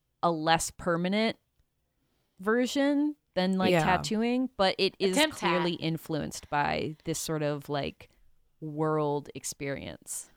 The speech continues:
Speaker 3: So they went and saw those and they were like, "Oh my God, cute, not ready to make the commitment."
Speaker 1: Yeah,
Speaker 3: Like, "Let's
Speaker 1: pretty
Speaker 3: just make
Speaker 1: much.
Speaker 3: some little
Speaker 1: <laughs>
Speaker 3: stickers."
Speaker 2: Well,
Speaker 1: They're
Speaker 2: that
Speaker 1: like, "What
Speaker 2: lady
Speaker 1: if we
Speaker 2: has a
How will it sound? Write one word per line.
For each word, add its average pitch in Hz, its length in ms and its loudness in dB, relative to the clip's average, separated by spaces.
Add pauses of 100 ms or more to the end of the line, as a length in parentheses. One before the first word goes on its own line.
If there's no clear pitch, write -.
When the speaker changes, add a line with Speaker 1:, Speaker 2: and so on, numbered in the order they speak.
(140)
Speaker 3:
So 220 200 2
they 214 140 2
went 202 220 0
and 190 160 0
saw 185 280 4
those 180 160 2
and 170 80 -4
they 175 80 -4
were 170 80 -2
like, 170 180 -2
"Oh 180 140 -4
my 208 140 0
God, 190 300 2
cute, 247 520 -4
not 156 320 2
ready 139 240 -6
to 135 60 -16
make 131 200 -12
the 131 80 -12
commitment." - 600 -14 (420)
Speaker 1:
Yeah, 208 320 6
Speaker 3:
Like, - 80 -2
"Let's 339 100 4
Speaker 1:
pretty 247 160 6
Speaker 3:
just 202 80 0
make 175 140 4
Speaker 1:
much. - 100 2
Speaker 3:
some 196 220 6
little 180 140 4
Speaker 1:
<laughs> 302 100 6
Speaker 3:
stickers." - 460 4 (760)
Speaker 2:
Well, 320 80 6
Speaker 1:
They're 339 100 10
Speaker 2:
that 392 60 12
Speaker 1:
like, 415 140 6
"What 440 140 10
Speaker 2:
lady 392 140 8
Speaker 1:
if 320 60 0
we 320 60 2
Speaker 2:
has 320 140 4
a 269 60 6